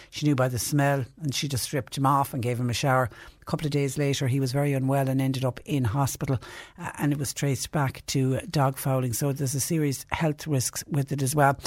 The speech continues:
Uh, Catherine in Glanmire say, says, "Just to say, listen to your show every day, thank you. And on the dog poo story that you were carrying on the news, can I tell you about a story of a man that I saw in my area? I saw a man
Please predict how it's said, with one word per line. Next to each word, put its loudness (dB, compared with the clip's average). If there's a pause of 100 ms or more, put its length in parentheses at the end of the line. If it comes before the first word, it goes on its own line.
(280)
Uh, 2
Catherine 2
in 4
Glanmire 4
say, -2
says, 2
"Just 0
to -4
say, 2
listen 2
to 0
your -2
show 2
every 0
day, 2
thank 0
you. 0 (320)
And 4
on 4
the 0
dog 4
poo -2
story 2
that -4
you 0
were -2
carrying 2
on 2
the 0
news, 2
can -4
I 0
tell 2
you 4
about 6
a 0
story 4
of 2
a 2
man 2
that -2
I 2
saw 2
in -2
my 2
area? 4
I -2
saw 6
a 4
man 2